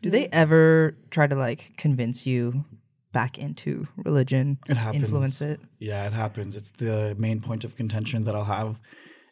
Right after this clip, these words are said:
Speaker 2: And we have a little bit of a tiff, and then we move forward.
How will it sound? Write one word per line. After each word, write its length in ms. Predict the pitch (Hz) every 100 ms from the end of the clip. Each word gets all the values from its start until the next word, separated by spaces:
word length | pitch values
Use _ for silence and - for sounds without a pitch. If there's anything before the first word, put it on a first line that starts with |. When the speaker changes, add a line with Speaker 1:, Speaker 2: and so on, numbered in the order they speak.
| -
Speaker 2:
And 160 | 123
we 140 | 117 120
have 180 | 113 113
a 20 |
little 180 | 113 113
bit 100 | 117
of 100 | 113
a 60 | 110
tiff, 640 | - 226 294 - - _ _
and 200 | 117 110
then 180 | 110 110
we 60 | 107
move 240 | 113 120
forward. 640 | - 131 123 131 185 226